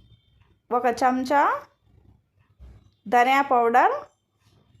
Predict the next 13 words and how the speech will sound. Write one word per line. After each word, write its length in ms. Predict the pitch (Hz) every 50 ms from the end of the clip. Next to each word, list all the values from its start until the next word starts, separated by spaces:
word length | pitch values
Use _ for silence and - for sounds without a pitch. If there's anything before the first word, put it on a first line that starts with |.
| _ _ _ _ _ _ _ _ _ _ _ _ _ _ -
ఒక 200 | - 254 254 262 254
స్పూను 540 | 254 254 - - 285 285 294 294 294 311 370 453 571 587 - _ _ _ _ _ _ _ _ _ _ _ _ _ _ _ _ _ _ _ _ _ _ _ _ _ _ _ _ _ _ _ _ -
గరం 320 | 220 240 233 247 269 269
మసాలా 500 | 311 294 269 262 262 277 247 240 240 240 240
అండి. 300 | 233 226 233 233 294 381 466 571 - - - _ _ _ _ _ _ _ _ _ _ _ _ _ _ _ _ _ _ _ _ _ _ _ _ _ _ _ _ - _ _ _ _ _ _ -
కారం 340 | 254 233 240 254 277 285 285
తగినంత 520 | 262 262 240 247 247 247 247 240 240 247
వేసుకోండి. 640 | 240 233 240 247 247 247 - 285 262 254 254 254 285 339 427 494 466
మీరు 200 | 330 277 247 240
ఎక్కువగా 380 | 247 247 - 285 285 269 277 269
తిన్నట్టయితే 680 | 269 269 262 233 247 240 233 226 - 240 240 233 269 254
ఎక్కువగా 380 | 233 233 - 269 269 247 254 240
వేసుకోండి. 640 | 233 226 226 226 - - 240 240 233 240 262 320